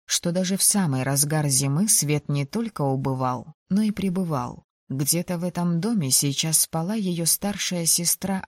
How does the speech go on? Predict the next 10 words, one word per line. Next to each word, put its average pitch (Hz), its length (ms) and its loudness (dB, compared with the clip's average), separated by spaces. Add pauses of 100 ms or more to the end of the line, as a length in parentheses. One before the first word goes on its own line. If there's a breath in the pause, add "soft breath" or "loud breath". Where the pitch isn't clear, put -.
Айрис. 131 680 0 (320)
София 139 540 0
села 139 380 2
возле 131 380 0
трюмо 139 560 2
и 143 100 -4
побаюкала 156 720 -2
в 156 60 -2
руках 180 420 -4
голову. 123 720 -4